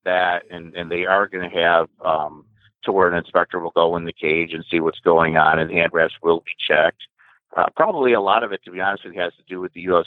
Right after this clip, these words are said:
C coming here. You know, they probably were like, "What the heck is this? This is a shit show." So that probably helped, uh, you know, our cause on getting some of the rules that really should have been there and should have never been eliminated to begin with.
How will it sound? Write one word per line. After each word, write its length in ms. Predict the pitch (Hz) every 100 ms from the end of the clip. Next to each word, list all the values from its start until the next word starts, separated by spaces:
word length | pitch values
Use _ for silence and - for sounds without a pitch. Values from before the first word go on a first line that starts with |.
| -
C 120 | 98 90
coming 320 | 82 80 78
here. 260 | 76 76 - -
You 80 | 92
know, 200 | 85 85
they 100 | 90
probably 540 | - 92 87 87 92
were 100 | 85
like, 180 | 87 82
"What 120 | -
the 80 | -
heck 160 | - 101
is 100 | 85 85
this? 280 | 101 87 -
This 120 | 87
is 100 | 87
a 60 | 85
shit 240 | - - -
show." 360 | - - - _ - - _ _ -
So 220 | 101 90 87
that 220 | 87 -
probably 560 | 98 90 87 90 87
helped, 420 | 82 92 90 _ 87
uh, 340 | 80 76 78 80 _ _ _ -
you 80 | 104
know, 80 | 87
our 200 | - 85
cause 420 | - 95 92 82
on 200 | 82 80 85
getting 240 | 87 82 -
some 140 | 85
of 80 | 82
the 60 | 80
rules 320 | 87 87 85 82
that 100 | 80 _ -
really 220 | 117 104 -
should 120 | 95
have 80 | 82
been 160 | 95
there 200 | 95 87
and 140 | 87 87
should 140 | 107
have 160 | 95 90
never 180 | 90 85
been 140 | 82
eliminated 580 | 78 95 87 73 - 76
to 60 | -
begin 300 | 82 92 87
with. 200 | -